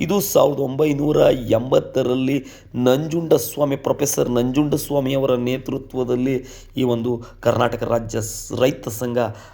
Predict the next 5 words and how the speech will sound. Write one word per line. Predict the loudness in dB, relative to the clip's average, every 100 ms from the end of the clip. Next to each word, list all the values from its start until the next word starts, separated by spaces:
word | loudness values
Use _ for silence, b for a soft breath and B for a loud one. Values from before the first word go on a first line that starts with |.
| B
ರಚನೆ | -2 0 -2 -4 -6 -14 -8
ಆಗ್ತದೆ. | -8 -8 -8 -6 -6 -10 -20 -12
ಇನ್ನು | 0 0 0 -4 -20 -20 -20 -20 -20 -20 -20 -20 -14 -4 0
ರಾಷ್ಟ್ರೀಯ | 2 0 -4 -2 0 0 -4 -10
ಜನತಾದಳ, | -4 -2 2 2 2